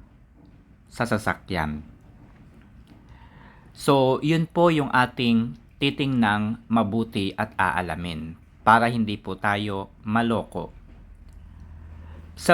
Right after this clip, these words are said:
mga nagpaparent naman ng sasakyan, kinakailangan na ma-verify ninyo yung mga nanghihiram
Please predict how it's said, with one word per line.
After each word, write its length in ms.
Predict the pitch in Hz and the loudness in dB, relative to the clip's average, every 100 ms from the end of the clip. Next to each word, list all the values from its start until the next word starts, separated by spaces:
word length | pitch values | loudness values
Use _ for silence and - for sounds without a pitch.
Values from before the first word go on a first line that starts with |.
| 185 | 6
mga 480 | 180 180 175 175 - - - - - - - - - | 6 8 6 4 -4 -20 -20 -20 -20 -20 -20 -18 -2
nagpaparent 960 | 147 147 - 143 139 135 131 123 127 127 | 0 2 4 4 6 2 2 2 0 0
naman 400 | 113 110 101 95 | 4 4 4 0
ng 160 | 95 | -4
sasakyan, 800 | 98 92 92 - 101 82 76 76 - - _ - - - - - | -6 -4 -6 -6 -6 -6 -6 -12 -16 -20 _ -20 -20 -20 -20 -12
kinakailangan 1300 | - 107 113 117 117 131 127 120 120 113 113 117 117 - _ _ | 0 4 4 4 0 4 4 4 4 4 4 0 -4 -14 _ _
na 160 | - 107 | -4 0
ma-verify 880 | 104 113 107 127 143 147 - 143 139 | 2 2 4 4 4 2 0 0 0
ninyo 640 | 139 135 135 117 87 - _ _ _ _ _ _ _ _ - | -2 -2 -2 -2 -4 -14 _ _ _ _ _ _ _ _ -4
yung 560 | 123 139 135 131 127 143 - _ - | 2 4 4 0 -4 -10 -16 _ -4
mga 560 | 120 117 113 110 110 | 0 4 4 4 0
nanghihiram 880 | 127 123 117 123 117 120 110 117 151 | -2 -2 -2 -2 -2 -2 0 0 -2